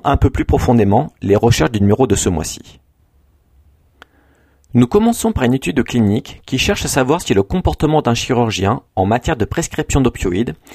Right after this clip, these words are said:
est associé à la prescription d'opioïdes à long terme par les patients. Plus précisément, l'étude a testé l'hypothèse selon laquelle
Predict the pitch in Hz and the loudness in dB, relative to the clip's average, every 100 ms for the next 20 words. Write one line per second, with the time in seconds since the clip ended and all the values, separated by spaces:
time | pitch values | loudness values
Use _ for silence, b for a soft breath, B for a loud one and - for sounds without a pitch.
0 | B B B - 117 180 - 175 - 143 | B B B -4 -2 -2 -2 -6 -2 -2
1 | 107 - - 151 - 120 117 - - 156 | -2 -6 -6 -8 -2 0 0 -2 -2 0
2 | 120 110 104 127 139 135 104 95 90 - | 0 0 0 -2 0 -2 -2 -6 -8 -10
3 | - _ _ _ b b b b b b | -16 _ _ _ b b b b b b
4 | _ - 190 - 208 156 123 95 113 - | _ -2 0 0 0 0 0 2 -2 -4
5 | _ _ _ - 113 151 208 135 143 139 | _ _ _ -4 -2 0 0 0 0 -2
6 | 151 139 117 - 101 - 113 110 95 - | -2 -2 -2 0 0 0 2 2 0 -4
7 | 92 110 170 | -4 -4 -4